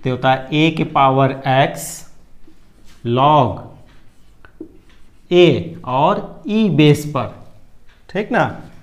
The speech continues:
इसी प्रकार d by dx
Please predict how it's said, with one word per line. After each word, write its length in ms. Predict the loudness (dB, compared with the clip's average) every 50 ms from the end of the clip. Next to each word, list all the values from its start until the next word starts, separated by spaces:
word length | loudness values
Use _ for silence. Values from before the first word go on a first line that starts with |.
| -20 -20 -12 -10
इसी 260 | -10 -6 -2 -2 -2 0
प्रकार 440 | 0 -2 0 4 6 6 6 6 4 2 -2 -12 -16 -16 -14 -6
d 200 | -2 0 2 2
by 180 | 4 4 4 4 4 2
dx 500 | 2 2 2 2 2 4 4 2 2